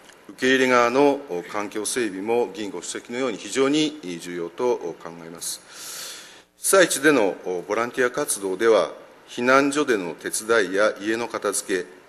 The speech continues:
瓦礫の撤去の手伝い、託児等、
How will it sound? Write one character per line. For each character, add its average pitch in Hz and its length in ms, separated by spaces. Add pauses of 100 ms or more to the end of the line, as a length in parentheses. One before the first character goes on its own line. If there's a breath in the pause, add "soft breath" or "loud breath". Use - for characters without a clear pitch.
(240)
瓦 107 180
礫 135 300
の 131 220 (280)
撤 143 180
去 95 120
の 78 100
手 - 140
伝 82 300
い、 - 20 (640 loud breath)
託 117 200
児 - 140
等、 113 320